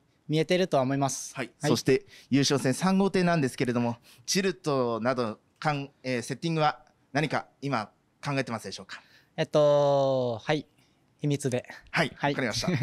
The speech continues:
Speaker 1: <laughs>
Speaker 2: それでは最後にファンの皆様にメッセージをお願いします。
Speaker 1: えっと、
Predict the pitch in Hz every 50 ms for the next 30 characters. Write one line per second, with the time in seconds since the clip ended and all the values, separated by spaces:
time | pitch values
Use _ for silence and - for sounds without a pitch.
0 | 165 151 117 143 - _ - - - 185 208 208 202 180 - - - - 180 170
1 | 160 156 147 139 175 175 165 156 160 180 175 165 175 165 160 160 160 147 - 160
2 | 143 135 139 139 139 135 135 123 143 139 139 - - - - - - _ _ _
3 | _ _ _ _ - 160 151 - 165 165 156 156 156 156 156 156 151 -